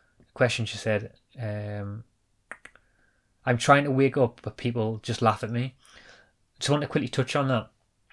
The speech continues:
It's a common theme 'cause, um, you know, I feel like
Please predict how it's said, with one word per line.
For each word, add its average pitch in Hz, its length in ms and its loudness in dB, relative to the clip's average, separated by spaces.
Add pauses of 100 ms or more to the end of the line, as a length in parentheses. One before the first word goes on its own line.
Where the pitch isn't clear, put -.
(280)
It's 135 120 0
a - 40 0
common 151 280 4
theme 151 280 0
'cause, 113 240 -2 (320)
um, 117 440 -2 (280)
you - 60 0
know, 180 60 6
I 175 40 6
feel 165 220 0
like 160 260 0